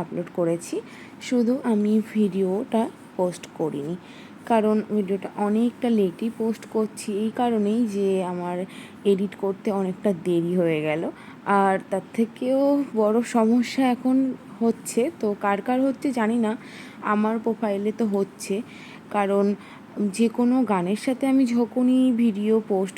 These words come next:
করছি, তো সেটা আমাকে কপি ক্লেম দিয়ে দিচ্ছে। তো সেই কারণে একদমই সত্যি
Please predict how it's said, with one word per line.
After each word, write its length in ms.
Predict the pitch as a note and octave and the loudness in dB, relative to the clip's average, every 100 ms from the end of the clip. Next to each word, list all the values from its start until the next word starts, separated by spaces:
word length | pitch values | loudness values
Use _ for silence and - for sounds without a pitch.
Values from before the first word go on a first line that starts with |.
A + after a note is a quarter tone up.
| - | -4
করছি, 320 | F3+ E3+ - - A3 | -2 -2 -8 -8 -2
তো 60 | G#3+ - | -2 -2
সেটা 220 | F3 F3 - | -4 -4 -6
আমাকে 320 | E3 E3 E3 F3+ - | -8 -8 -8 -10 -4
কপি 240 | E3 - E3+ | -4 -4 -6
ক্লেম 240 | E3+ E3 F#3 G3 - - - - F#3+ | -4 -2 -2 -4 -8 -18 -20 -10 -4
দিয়ে 200 | F#3+ F3+ E3+ | -2 0 -2
দিচ্ছে। 340 | F#3 - - G#4+ - | -6 -8 -8 -8 -6
তো 60 | B3+ A#3+ | -4 -2
সেই 180 | - A#3 A3 | 0 0 2
কারণে 340 | A3 G#3+ G#3+ A3 - F3+ | 2 4 4 2 0 -2
একদমই 440 | F#3 F3 F#3+ G3 A3 A3 | -2 -2 -2 0 0 0
সত্যি 280 | G3+ - | -4 -4